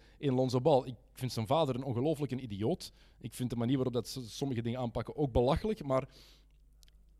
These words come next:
ik geloof nog altijd in Lonzo Ball. En het feit dat hij een echte pure point guard is, dat hij nu zijn shotpercentage wat omhoog, eh, krijgt, eh, zijn...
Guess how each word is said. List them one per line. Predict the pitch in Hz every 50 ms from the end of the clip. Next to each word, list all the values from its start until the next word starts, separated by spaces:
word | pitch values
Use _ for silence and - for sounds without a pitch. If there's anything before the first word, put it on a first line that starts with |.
| - - -
ik | 240 220 -
geloof | - 202 185 196 170
nog | 175 156
altijd | 170 170 160 151
in | 151
Lonzo | 139 147 143 131 135
Ball. | 120 139 131 131
En | 151 156
het | 143 131 -
feit | 185 196 214
dat | - 185
hij | 175 151
een | 143 -
echte | 185 175 - 147
pure | - - - 190 208 202 -
point | - 190 185 190
guard | 180 180 165 -
is, | 165
dat | 170 147
hij | 147 151
nu | 143
zijn | 123 131
shotpercentage | - - 175 175 - 185 - 170 151 170 170 175 151 151
wat | 165 156 -
omhoog, | 147 139 151 165 151 - - - - - - -
eh, | - - 139 139 139 143 - - -
krijgt, | - - 160 165 156 - -
eh, | - 151 131
zijn... | 120 143 143 131